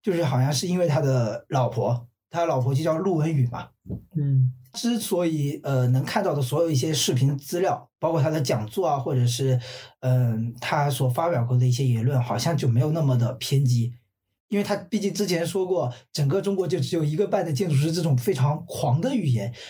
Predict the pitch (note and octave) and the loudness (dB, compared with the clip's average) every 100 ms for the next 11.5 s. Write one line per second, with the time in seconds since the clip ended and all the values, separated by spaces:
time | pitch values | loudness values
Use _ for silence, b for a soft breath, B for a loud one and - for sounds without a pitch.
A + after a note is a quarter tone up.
0 | B - A3+ A3 D#4 A3+ E3+ C3 C3 C3 | B -4 -2 -2 -2 -2 -2 0 0 0
1 | D3 D3+ D#3 A3 C#3+ - A#3 G#3+ A#2+ - | 0 0 0 0 -2 -2 0 0 -4 -10
2 | - B B B _ - D#4 F#3+ D#3+ C3+ | -18 B B B _ -4 -2 0 0 2
3 | C3 B2+ C3+ D3 C3+ F3+ - D3 B2+ G#3 | 2 2 2 2 0 0 0 0 0 -2
4 | F3+ F3 G3 E3+ E3+ A3 A3 F#3 C#3+ D#3 | -2 -2 -2 -2 -2 0 2 0 -2 -2
5 | D3 F3+ G3 F#3+ F#3 E3+ G#3 F3 C3+ F#3 | -2 2 0 0 -2 0 0 0 -2 0
6 | F#3 F3 B2 E3+ B3+ A3+ E3 A#2+ A2 G#2+ | 0 0 0 0 0 0 0 0 0 0
7 | C3+ B2 G#2+ A2+ G3+ D3 C3 A#2+ G2 A#2 | 2 2 -2 0 0 2 2 0 0 -4
8 | - C3 C#3 C3+ B B _ - A3+ E3 | 0 0 2 -2 B B _ -4 -2 0
9 | B2+ C3 D3+ D3 C3 F#3 D#3+ C#3 A2 G3+ | 0 0 0 0 0 0 0 0 0 0
10 | B2+ A#2+ A2 A2 A#2+ A#2+ C3+ B2 C3 C3+ | 0 0 0 2 0 2 2 4 4 2
11 | - B2+ - - | 0 -4 -6 -6